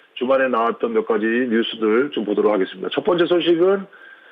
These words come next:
어, 구월 달은 역사적으로 좀 부진한 달이기도 한데요. 역사적 통계치로 봤을 때, 어, 구월은 좀 쉬고, 어, 시월 달부터는, 어, 사 분기 초에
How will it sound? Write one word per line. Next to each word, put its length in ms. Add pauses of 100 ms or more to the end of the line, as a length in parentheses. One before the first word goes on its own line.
어, 680
구월 380
달은 320
역사적으로 1080
좀 160
부진한 460
달이기도 420
한데요. 560
역사적 420
통계치로 460
봤을 360
때, 280 (580)
어, 280
구월은 420
좀 240
쉬고, 720 (340)
어, 640
시월 380
달부터는, 760 (120)
어, 400 (100)
사 160
분기 340
초에 500